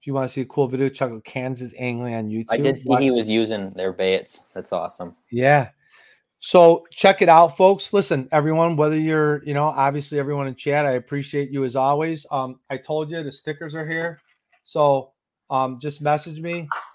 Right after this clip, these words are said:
Speaker 1: Everyone likes the Surrender to Jigs one, right? Um, and then, of course, the little one. So if you guys are, if you, if you want stickers, you need to slap 'em somewhere.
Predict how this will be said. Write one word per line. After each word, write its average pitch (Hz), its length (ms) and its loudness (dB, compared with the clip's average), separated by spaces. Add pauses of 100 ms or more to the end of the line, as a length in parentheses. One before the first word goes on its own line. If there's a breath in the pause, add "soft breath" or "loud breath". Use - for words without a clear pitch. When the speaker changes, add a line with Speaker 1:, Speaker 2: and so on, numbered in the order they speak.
(140)
Speaker 1:
Everyone 165 340 -2
likes 151 300 -4
the 151 120 -6
Surrender 147 440 -2
to 139 100 -2
Jigs 143 360 0
one, 160 400 -2 (680)
right? 143 360 0 (500)
Um, 127 480 2 (600 soft breath)
and 131 180 -4
then, 127 280 -6 (100)
of 127 120 -16
course, 139 440 -6 (320)
the 127 100 -4
little 135 240 2
one. 147 240 0
So 139 200 4
if 131 100 0
you 147 80 -6
guys 143 200 6
are, 139 340 0
if 131 100 -4
you, 147 240 0
if 120 100 -4
you 131 140 -2
want 143 220 0
stickers, 156 460 -2
you 131 60 -8
need 143 160 -4
to 131 80 -8
slap 143 380 -4
'em 147 80 -12
somewhere. 160 540 -10